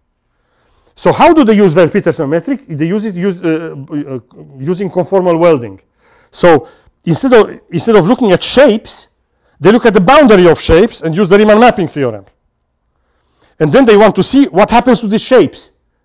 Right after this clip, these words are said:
as they move. Well, but the shapes are given by homeomorphisms by which you glued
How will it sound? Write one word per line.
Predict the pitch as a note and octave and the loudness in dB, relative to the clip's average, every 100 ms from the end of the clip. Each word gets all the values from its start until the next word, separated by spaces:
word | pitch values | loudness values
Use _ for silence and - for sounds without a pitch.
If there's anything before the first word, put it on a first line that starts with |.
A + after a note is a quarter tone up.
| _ | _
as | D#3 | -2
they | F3 | 0
move. | F#3+ F3+ A2+ _ _ | 2 -2 -4 _ _
Well, | - G3+ | -4 0
but | G3 | 0
the | F3 | -2
shapes | - D4+ B3 E3 - - _ | 0 2 2 0 -8 -20 _
are | D#3 | -4
given | D3+ A3+ A3 | -2 -2 0
by | F#3+ | 0
homeomorphisms | F#3 G3 F#3 A#3+ G3 F3 | 0 0 2 2 0 -2
by | F3+ | -2
which | F#3 | -2
you | G3+ | -4
glued | E3 C#4+ E3+ | 2 2 2